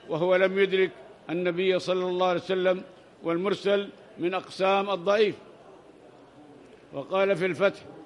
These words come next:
"فيه من لا يعرف". قال: "وإن أصدقها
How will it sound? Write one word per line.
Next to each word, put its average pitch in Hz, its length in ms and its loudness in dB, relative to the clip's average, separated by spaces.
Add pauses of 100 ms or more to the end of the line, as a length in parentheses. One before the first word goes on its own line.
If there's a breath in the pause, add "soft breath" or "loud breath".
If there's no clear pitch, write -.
(180)
"فيه 190 220 2
من 190 240 0
لا 190 120 4
يعرف". 175 320 2 (4000)
قال: 170 260 2
"وإن 190 420 2
أصدقها 180 800 0